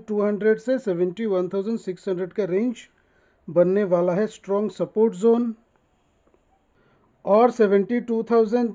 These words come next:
टू हंड्रेड से सेवेंटी टू थाउजेंड फ़ोर हंड्रेड का जो रेंज है,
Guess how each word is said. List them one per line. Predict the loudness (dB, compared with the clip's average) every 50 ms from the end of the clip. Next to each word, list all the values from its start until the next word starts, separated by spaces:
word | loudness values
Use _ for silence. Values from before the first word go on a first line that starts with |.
| _ -6
टू | -2 -2 0
हंड्रेड | 0 0 0 0 2 2 2 2 0
से | -2 -4 -4 -4
सेवेंटी | -2 -4 -2 -2 -2 -2 -4 -6 -10 -10
टू | -8 -8 -8 -6 -4
थाउजेंड | -4 -4 -2 -4 -4 -6 -4
फ़ोर | -2 -2 -2 0 0
हंड्रेड | -2 -4 -4 -6 -6
का | -6 -6
जो | -4 -2 -4
रेंज | -4 -2 -4 -4 -2 -2
है, | -4 -4